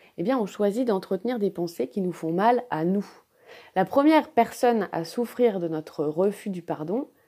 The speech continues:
c'est nous-mêmes. La personne qui nous a blessés continue à le faire dès qu'on entretient des pensées de rancœur à son sujet. C'est comme si on revivait la blessure en permanence. C'est comme si on perpétuait le mal que la personne nous a fait.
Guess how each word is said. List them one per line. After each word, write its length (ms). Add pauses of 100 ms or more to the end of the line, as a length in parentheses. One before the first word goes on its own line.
(140)
c'est 160
nous-mêmes. 420 (580)
La 80
personne 340
qui 100
nous 200
a 60
blessés 380
continue 460
à 80
le 60
faire 480 (100)
dès 380
qu'on 180
entretient 400
des 140
pensées 260
de 80
rancœur 240
à 80
son 160
sujet. 300
C'est 100
comme 160
si 140
on 180
revivait 720
la 140
blessure 440
en 60
permanence. 640 (260)
C'est 120
comme 180
si 120
on 80
perpétuait 720
le 140
mal 240
que 80
la 180
personne 340
nous 140
a 80
fait. 220